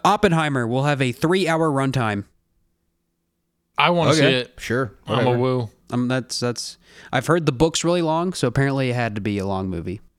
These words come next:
Speaker 2: I mean,
Speaker 3: Okay.
Speaker 2: okay.
Speaker 3: A movie is as long as it needs to be.
Speaker 2: Yeah.
Speaker 1: Uh, Jonathan Majors got arrested after punching his girlfriend.
Speaker 3: Uh, good.
Speaker 2: Who is he?
Speaker 3: Goodbye.
Speaker 1: Jonathan,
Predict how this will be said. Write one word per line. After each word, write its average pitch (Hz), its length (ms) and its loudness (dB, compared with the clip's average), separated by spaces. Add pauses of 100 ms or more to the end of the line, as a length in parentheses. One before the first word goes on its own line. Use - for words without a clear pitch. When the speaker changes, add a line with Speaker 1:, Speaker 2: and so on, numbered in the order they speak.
(580)
Speaker 2:
I 135 140 -6
mean, 151 180 0
Speaker 3:
Okay. 107 240 -8 (120)
Speaker 2:
okay. 185 220 0 (180)
Speaker 3:
A 120 100 0
movie 147 300 2
is 143 120 -2
as 131 140 -2
long 139 200 0
as 156 80 -2
it 147 60 -4
needs 147 280 -4
to 165 80 -8
be. 170 200 -4 (160)
Speaker 2:
Yeah. 156 160 -4 (400)
Speaker 1:
Uh, 156 180 0
Jonathan 185 400 0
Majors 175 480 0
got 151 220 2
arrested 147 420 0
after 117 240 -2
punching 165 280 2
his 143 120 0
girlfriend. 131 400 -2 (460)
Speaker 3:
Uh, 110 360 0 (280)
good. 135 440 0 (300)
Speaker 2:
Who 151 140 0
is 165 80 0
he? - 80 6
Speaker 3:
Goodbye. 131 640 0
Speaker 1:
Jonathan, 175 460 0